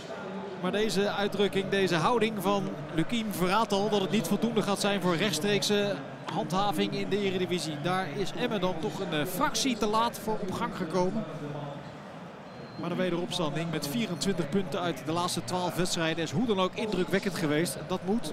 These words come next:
zorgen voor een goed gevoel, voor heel veel vertrouwen in de aanloop naar de extra week van het seizoen. Waar, eh, Emmen zich dan alsnog veilig moet gaan spelen. Het was al een, eh, mirakel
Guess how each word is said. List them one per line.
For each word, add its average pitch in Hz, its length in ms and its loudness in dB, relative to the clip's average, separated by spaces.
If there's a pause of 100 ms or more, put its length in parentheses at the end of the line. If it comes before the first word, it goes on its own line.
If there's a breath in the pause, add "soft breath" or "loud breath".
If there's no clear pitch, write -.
zorgen 196 500 0 (100)
voor 185 180 -4
een 180 80 -6
goed - 180 -2
gevoel, 214 340 0 (600)
voor 185 140 -4
heel 208 180 2
veel 202 440 -2
vertrouwen 196 580 0 (600 loud breath)
in 180 120 -4
de 190 80 2
aanloop 190 400 0 (400)
naar 175 300 0
de 185 80 -2
extra 196 400 0
week 196 240 2
van 185 160 0
het 175 100 -4
seizoen. 185 360 2
Waar, 151 180 -2
eh, 156 160 -6
Emmen 165 220 -4 (140)
zich 170 240 -6 (440)
dan 151 160 -4 (360)
alsnog 185 380 -2 (840)
veilig 180 400 -2 (540)
moet 208 120 0
gaan 196 180 -2
spelen. 165 420 0
Het 156 100 -6
was 247 160 2
al 220 260 4
een, 185 120 -2
eh, 151 300 2
mirakel 196 520 2